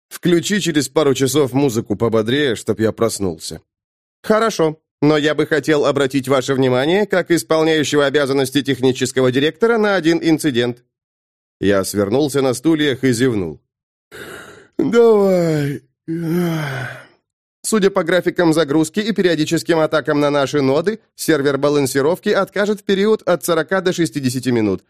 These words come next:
После чего в течение десяти минут у нас с вероятностью восемьдесят семь процентов ляжет вся наша интернет-площадка. Я поднялся со стульев и потряс головой.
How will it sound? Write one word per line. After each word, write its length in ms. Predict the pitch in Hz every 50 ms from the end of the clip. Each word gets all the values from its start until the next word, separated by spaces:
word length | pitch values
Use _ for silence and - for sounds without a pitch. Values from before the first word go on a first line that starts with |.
| _ _ _ _
После 300 | - 139 139 131 135 139
чего 380 | 127 120 120 117 135 160 190 - _
в 40 | -
течение 460 | 180 170 156 185 185 175 180 180 175
десяти 380 | 160 170 156 170 156 127 160
минут 260 | 151 156 165 196 202 196
у 80 | 196
нас 240 | 185 180 170 160 -
с 60 | -
вероятностью 720 | 151 156 151 151 156 151 147 - 151 151 127 - - 156 143
восемьдесят 560 | 131 143 131 - 139 139 131 127 135 123 -
семь 180 | 135 131 120
процентов 560 | 104 127 123 113 - 147 165 190 185 233 - - _ _ _ -
ляжет 380 | - 170 196 214 208 220 202 -
вся 260 | - - 180 190 185
наша 280 | 180 170 175 - -
интернет-площадка. 1160 | 170 - 175 160 139 147 123 117 117 113 101 - 123 131 127 127 - 98 87 - - - 90 92 _ _ _ _ _ _ _ _ _ _ _ _ _ -
Я 300 | 85 82 85 90 90 87
поднялся 560 | - 95 92 90 107 113 110 104 - 110 101
со 140 | - 107 104
стульев 460 | - - 131 143 139 143 147 139 127
и 80 | 135
потряс 420 | 131 131 131 127 117 113 107 98 92
головой. 500 | 95 117 117 120 113 95 85 80 80